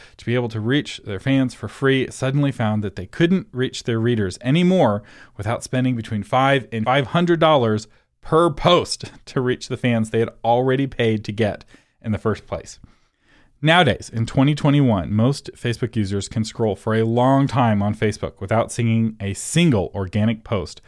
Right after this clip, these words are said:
from a Facebook page. At least not one that isn't actually an ad. And you can tell the difference by looking for the word sponsored. And almost every post you see from a page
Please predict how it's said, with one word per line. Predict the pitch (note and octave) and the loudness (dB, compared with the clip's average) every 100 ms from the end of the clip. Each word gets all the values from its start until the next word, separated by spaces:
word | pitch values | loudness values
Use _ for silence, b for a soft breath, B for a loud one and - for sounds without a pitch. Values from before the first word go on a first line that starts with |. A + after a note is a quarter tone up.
| b | b
from | - G#2+ F#2+ | -10 -4 -4
a | |
Facebook | - F#2 - F2 | -4 -6 -6 -12
page. | - - - B B B B B _ - | -10 -12 -14 B B B B B _ -12
At | A#2 | -4
least | C#3 C3+ - B2 | 0 0 0 0
not | C#3+ C#3 | 0 4
one | C#3+ C3+ | 4 4
that | C3+ | 2
isn't | C#3+ C#3 C#3 - | 0 0 0 -2
actually | A2+ A#2 - A2 G2 | -4 -4 -4 -4 -4
an | F#2+ | -6
ad. | G2+ F2+ - | -8 -8 -8
And | A2 | -4
you | A#2+ | -2
can | C#3 | -2
tell | B2+ F3+ | 0 2
the | F#3 | 4
difference | C#3+ B2 C3+ A2 - | 2 2 0 -2 -2
by | B2+ | -2
looking | A2 A#2 A2 A#2+ | 0 -2 -2 -2
for | A#2+ | 0
the | A2 | -2
word | G2+ F#2 | -2 -4
sponsored. | - - G2+ F#2+ - - - | -8 -6 -4 -4 -6 -12 -14
And | G2 | -8
almost | G2+ G2+ - | -6 -6 -4
every | A#2+ D3 | -2 -2
post | D3 D3 - | 0 -2 0
you | |
see | A2+ - G#2+ | -4 -2 -4
from | - A2 A#2+ | 0 2 2
a | B2+ | 2
page | D3 A2 G2 | 2 2 0